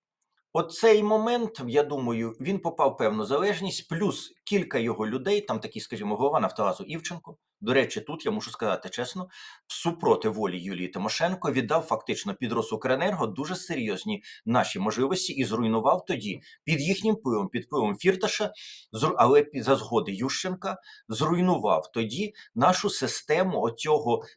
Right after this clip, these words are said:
заліку транзит, ціни на транзит і ціни на російський газ, які для нас були дуже важливими. Після їх руйнування, ота четверта поправка, коли була знищена,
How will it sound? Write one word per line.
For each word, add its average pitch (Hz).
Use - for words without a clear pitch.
заліку 139
транзит, 127
ціни 117
на 107
транзит 117
і 113
ціни 175
на 110
російський 131
газ, 92
які 98
для 151
нас 147
були 139
дуже 139
важливими. 175
Після 143
їх 147
руйнування, 147
ота 110
четверта -
поправка, -
коли 214
була 220
знищена, 202